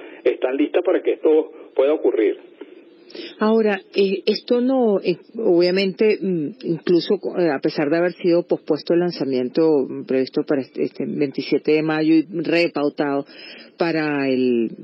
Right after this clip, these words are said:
Speaker 2: para este sábado treinta, Esteban, ¿esto dónde nos coloca? Porque no podemos perder de vista,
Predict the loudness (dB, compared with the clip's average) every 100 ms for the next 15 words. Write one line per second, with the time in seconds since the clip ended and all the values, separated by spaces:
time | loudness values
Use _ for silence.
0 | -4 -2 -2 -4 -2 -2 0 0 0 -2
1 | -2 -2 -2 -4 -2 -2 0 -2 -2 -2
2 | 0 0 0 0 -2 -2 -2 0 0 -4
3 | -8 -2 2 4 2 -2 -14 -18 _ -20
4 | -20 -20 _ -2 0 -2 0 0 -2 0
5 | -2 -2 -2 0 2 2 -2 -2 -4